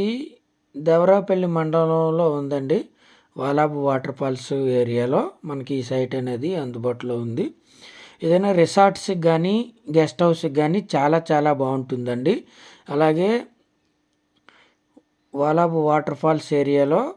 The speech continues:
ఉందండి. ఎకరా అరవై సెంట్లు. ఎకరం వచ్చేసి ముప్పై ఐదు లక్షలు చెప్తున్నారండి. మనకి ఎకరం వచ్చేసి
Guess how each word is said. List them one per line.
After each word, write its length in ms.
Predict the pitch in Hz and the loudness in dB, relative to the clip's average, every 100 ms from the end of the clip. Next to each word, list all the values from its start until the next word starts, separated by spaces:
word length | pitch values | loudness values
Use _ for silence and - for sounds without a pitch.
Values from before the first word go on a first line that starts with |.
| _ | _
ఉందండి. 420 | 127 131 131 131 226 | -10 -8 -6 -4 -4
ఎకరా 500 | 311 151 143 156 147 | 0 0 0 0 0
అరవై 280 | 139 139 | 0 -2
సెంట్లు. 600 | 123 127 127 139 147 139 - - - - | -4 -8 -8 -2 0 0 -6 -18 -20 -4
ఎకరం 360 | 156 151 214 233 | 0 2 2 2
వచ్చేసి 640 | 220 220 202 262 220 202 | 2 0 -2 0 2 2
ముప్పై 340 | 220 175 165 175 | 2 0 0 2
ఐదు 180 | 170 160 | 4 4
లక్షలు 340 | 156 - 208 | 0 -2 -6
చెప్తున్నారండి. 920 | 180 165 - 147 139 127 135 180 359 - _ _ _ _ | -2 -2 -2 -2 -2 -4 -2 -2 -4 -8 _ _ _ _
మనకి 580 | 151 139 143 208 294 359 | -10 -8 -6 -6 -4 -4
ఎకరం 340 | 143 131 143 147 | -6 -4 -4 -4
వచ్చేసి 640 | 135 151 143 220 285 | -4 -4 -4 -4 -6